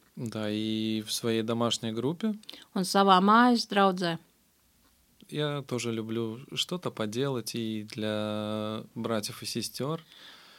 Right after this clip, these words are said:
Speaker 2: Kaut ko darīt priekš māsām, brāļiem.
Speaker 1: Допустим, там кофе приготовить, чай или что-то покушать.
Speaker 2: Sagatavot kafiju, tēju, maizītes.
Speaker 1: А, если нужно,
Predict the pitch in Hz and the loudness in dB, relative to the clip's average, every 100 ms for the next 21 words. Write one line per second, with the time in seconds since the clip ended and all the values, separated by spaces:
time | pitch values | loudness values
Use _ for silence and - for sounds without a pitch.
0 | - _ _ - 214 214 196 190 208 185 | -20 _ _ 2 4 6 6 8 8 6
1 | 170 - 170 - 190 208 214 190 175 165 | 4 -2 -2 0 4 4 4 2 2 4
2 | 190 208 202 185 - _ _ _ _ _ | 6 6 4 2 -4 _ _ _ _ _
3 | _ - 113 170 - 117 110 117 _ _ | _ -6 -4 -2 -2 -4 -4 -8 _ _
4 | _ _ 180 - _ _ _ _ _ - | _ _ -20 -20 _ _ _ _ _ -14
5 | 120 113 - 135 127 120 127 117 120 113 | -12 -6 2 2 2 -2 -2 -2 -2 -2
6 | 117 110 - 123 120 117 110 110 110 110 | -2 -2 -4 -2 -2 -2 -2 -2 -4 -6
7 | 123 - 117 113 104 110 107 127 131 117 | -8 -8 -6 -8 -4 -6 -4 -6 -6 -8
8 | - - _ _ _ - 214 214 190 185 | -10 -20 _ _ _ 2 2 2 0 2
9 | 180 175 - 196 220 - 208 - - 196 | 2 2 2 4 4 2 -2 -2 2 4
10 | 208 220 214 _ - 185 220 202 196 190 | 4 2 -2 _ -4 0 0 2 2 0
11 | - - - _ _ _ _ _ - - | -6 -14 -20 _ _ _ _ _ -20 -20
12 | _ _ - 110 110 107 107 113 110 120 | _ _ -8 -6 -4 -4 -2 -2 0 0
13 | 120 135 117 113 113 110 110 107 | 0 -2 -2 -2 0 0 -2 -4